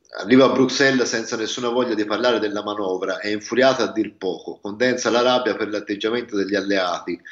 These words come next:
consegnando ai suoi un concetto che suona così, sembra quasi un agguato politico. Pesa soprattutto la tempistica degli attacchi nelle ultime ore, prima ancora del merito.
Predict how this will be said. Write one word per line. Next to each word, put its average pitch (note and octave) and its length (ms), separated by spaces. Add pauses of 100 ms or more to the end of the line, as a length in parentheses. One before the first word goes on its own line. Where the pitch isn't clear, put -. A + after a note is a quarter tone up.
(320)
consegnando A2+ 560
ai A2 80
suoi B2+ 220
un A2+ 140
concetto A#2 460
che G2+ 120
suona G2 300
così, F2+ 320
sembra A2 420
quasi C3+ 300
un A2+ 100
agguato F#2+ 460
politico. - 640 (360)
Pesa C3 240
soprattutto A2 500
la G2+ 120
tempistica A#2 520
degli F#2+ 160
attacchi G#2 400
nelle F#2 160
ultime D3+ 300
ore, F#2+ 240
prima G#2 260
ancora F#2 400
del E2 220
merito. E2 640